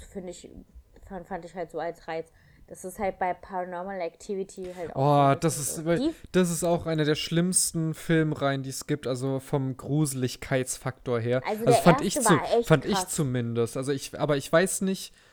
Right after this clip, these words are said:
Speaker 2: das lag vielleicht daran, weil ich die geguckt habe, da war ich zwölf oder so.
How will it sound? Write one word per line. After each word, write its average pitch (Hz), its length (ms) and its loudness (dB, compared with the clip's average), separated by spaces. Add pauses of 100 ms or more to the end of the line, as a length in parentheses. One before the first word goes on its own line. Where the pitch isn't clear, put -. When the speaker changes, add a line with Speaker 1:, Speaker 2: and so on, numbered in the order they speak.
(640)
Speaker 2:
das - 240 -2
lag 165 220 6
vielleicht 175 200 0
daran, 165 280 6
weil 151 160 6
ich - 160 -10
die 156 260 2
geguckt - 380 0
habe, 151 160 8
da 135 160 4
war 131 100 6
ich - 140 -2
zwölf 131 420 2
oder 110 280 -4
so. 101 300 -6